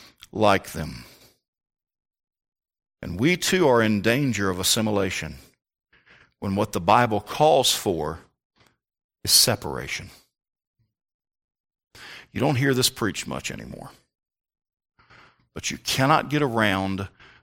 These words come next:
the truth of Bible separation. Now, here's where we messed up. We mistook separation for isolation.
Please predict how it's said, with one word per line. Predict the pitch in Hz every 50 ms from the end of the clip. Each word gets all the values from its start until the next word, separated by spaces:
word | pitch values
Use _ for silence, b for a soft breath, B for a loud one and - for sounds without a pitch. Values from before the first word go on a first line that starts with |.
| b -
the | -
truth | - - - - - - 143 95 58 57 - 76 - - - b b b b b b b
of | - - 76 - - -
Bible | 92 92 92 95 101 104 110 110 120 123 107 - _ _ -
separation. | - - - - 98 - - 87 87 82 73 76 - - - - 85 78 _ _ _ _ _ _ _ _ _ _ _ _ _ -
Now, | 92 92 82
here's | - - - - - 151 151 156 143 -
where | 117 127 120
we | 107 110 107
messed | 101 98 98 95 - - -
up. | 87 76 60 - - - - - - _ _ - - - - - - _ _ _ _ _ b b b b b b b b b b b b b b b _ _ _ -
We | 110 110
mistook | 101 98 98 - - - 151 - - -
separation | - - 156 156 - 139 123 120 113 110 - - 113 101
for | - - - -
isolation. | 104 104 98 - - - 65 73 - - - - -